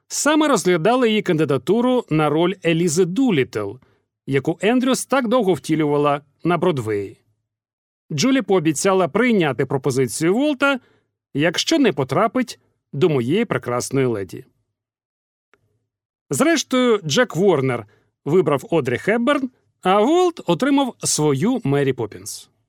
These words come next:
Все складалося, крім одного. Джулі була молодою, і Волт не знав, як на це відреагує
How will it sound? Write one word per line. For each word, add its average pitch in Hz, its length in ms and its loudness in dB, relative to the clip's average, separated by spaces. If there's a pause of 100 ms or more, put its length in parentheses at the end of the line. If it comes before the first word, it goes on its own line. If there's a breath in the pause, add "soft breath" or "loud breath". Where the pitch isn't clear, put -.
(800)
Все - 300 0
складалося, 131 960 0 (260)
крім 135 440 -2
одного. 151 640 -2 (440 soft breath)
Джулі 254 580 0 (120)
була 135 640 0 (340)
молодою, 120 840 -2 (400 loud breath)
і 185 220 0
Волт 208 500 -2
не 196 120 4
знав, 185 360 2
як 160 220 0
на 123 120 -2
це 226 220 0
відреагує 151 880 0